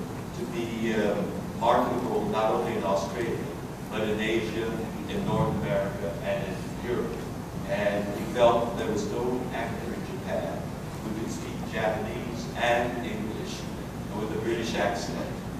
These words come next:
and, uh, and, uh, sell tickets in, uh, Asia, North America, and,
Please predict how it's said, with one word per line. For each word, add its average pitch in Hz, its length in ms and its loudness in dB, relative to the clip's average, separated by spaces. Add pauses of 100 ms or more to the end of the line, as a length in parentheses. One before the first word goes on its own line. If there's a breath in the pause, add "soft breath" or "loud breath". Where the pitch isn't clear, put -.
(140)
and, 107 540 6
uh, 101 320 6 (1160)
and, - 500 8
uh, - 240 2
sell - 420 2
tickets - 540 -2
in, 214 300 -2 (600)
uh, 98 260 4
Asia, 98 720 2
North 104 260 4
America, 98 520 2 (160)
and, 98 320 4